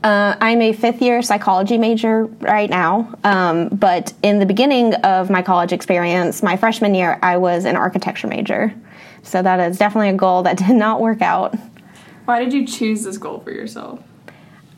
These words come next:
Speaker 1: I don't have a bunch of reasoning as to why I chose to be an architecture major.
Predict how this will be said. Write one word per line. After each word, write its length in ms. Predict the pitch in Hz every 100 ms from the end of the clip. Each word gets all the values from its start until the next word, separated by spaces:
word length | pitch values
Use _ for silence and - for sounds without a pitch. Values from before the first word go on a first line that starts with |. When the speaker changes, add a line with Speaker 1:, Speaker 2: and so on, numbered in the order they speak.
| 240
Speaker 1:
I 100 | 247
don't 520 | 247 269 320 392 -
have 760 | 247 - 262 247 226 190 196 - -
a 120 | 160 196 - - -
bunch 320 | - 202 226 226
of 180 | 185
reasoning 840 | 185 175 185 226 247 269 285 285 -
as 260 | - 262 247
to 140 | - 262
why 800 | 214 202 185 196 226 247 254 240 - -
I 580 | 190 180 180 175 175 160
chose 240 | - 190 196
to 60 |
be 100 | 196
an 80 | 165
architecture 540 | - 190 202 226 -
major. 440 | 254 262 294 311